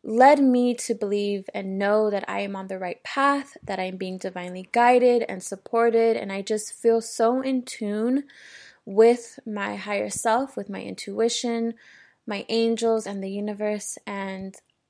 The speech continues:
today just is a very high vibe day. As you can tell from the title of this episode, today I'm going to be talking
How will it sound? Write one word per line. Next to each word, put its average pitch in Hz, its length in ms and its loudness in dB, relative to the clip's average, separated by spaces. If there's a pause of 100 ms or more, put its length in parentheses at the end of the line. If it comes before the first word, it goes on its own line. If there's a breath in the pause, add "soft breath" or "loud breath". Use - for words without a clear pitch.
(140)
today 214 360 0
just 208 560 -6
is 208 120 -6
a - 60 -8
very 220 640 2 (300 loud breath)
high 196 560 0 (100)
vibe 180 440 -6 (240)
day. - 240 -8 (440)
As 285 160 4
you 320 140 2
can 320 140 0
tell 247 180 2
from 233 160 -2
the 220 120 -2
title 208 380 -4
of 208 120 -4
this 262 240 -2
episode, 190 640 -4 (580 loud breath)
today 254 540 4
I'm 294 220 0
going 214 320 -2
to - 140 -6
be 220 120 -2
talking 226 640 -4